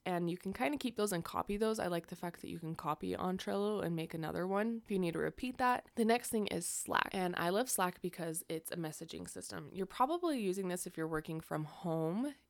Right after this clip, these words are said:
and you're communicating with your people. Slack is just a messaging system. I love it because you can put it on your phone, another app, and you can also have it on your computer. So I have it open while I'm on my computer, and it's so much easier just to sit and type to somebody.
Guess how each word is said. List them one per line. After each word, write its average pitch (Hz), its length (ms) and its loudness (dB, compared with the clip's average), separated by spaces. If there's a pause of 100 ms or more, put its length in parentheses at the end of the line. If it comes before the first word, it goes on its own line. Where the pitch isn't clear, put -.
and 165 280 0
you're 156 240 0
communicating 160 800 -4
with 160 260 0 (140)
your 160 120 -2
people. 202 560 -4
Slack 185 460 4
is 185 160 2
just 170 460 -2
a - 40 -2
messaging 240 600 0
system. 233 520 0 (100)
I 180 240 -2
love 190 220 2
it 180 100 4
because 180 260 -4
you 175 60 -4
can 165 160 -2
put 175 120 -6
it 175 60 0
on 165 160 -2
your 160 100 -4
phone, 226 420 2
another 160 460 -2
app, 202 320 6 (140)
and 165 140 -2
you 165 60 -4
can 170 100 -6
also 170 220 -2
have 175 180 -4
it 160 60 0
on 160 140 -2
your 170 80 -6
computer. 180 560 -6
So 202 320 2
I 208 220 2
have 262 200 2
it 262 100 0
open 185 360 2
while 170 100 0
I'm 160 120 0
on 165 120 4
my 165 120 2
computer, 185 480 0
and 170 140 -2
it's - 140 -4
so 233 140 0
much 240 200 -2
easier 190 220 -2
just 175 200 -6
to 180 80 -6
sit - 180 0
and 175 80 -8
type 240 240 -4
to - 80 -8
somebody. 214 520 0